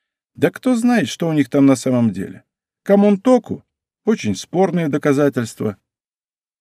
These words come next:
Например, Камонтоку Аматеру в разных хрониках меняет свой размер в ту или иную сторону. Три тысячи лет назад он, например, пятьдесят метров.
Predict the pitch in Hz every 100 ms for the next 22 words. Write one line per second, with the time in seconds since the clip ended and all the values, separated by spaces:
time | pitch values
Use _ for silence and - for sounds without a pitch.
0 | _ _ _ - 110 143 180 220 208 180
1 | 175 180 202 190 185 156 170 175 - 226
2 | 143 123 139 107 117 - 131 95 92 -
3 | - _ - _ - 139 208 190 180 180
4 | 165 147 202 156 - 175 139 143 135 139
5 | 127 - 117 95 85 - - _ _ _
6 | _ _ _ - 175 190 233 202 185 151
7 | 139 135 113 104 123 147 165 160 170 175
8 | - 139 131 147 127 101 - 87 - -
9 | _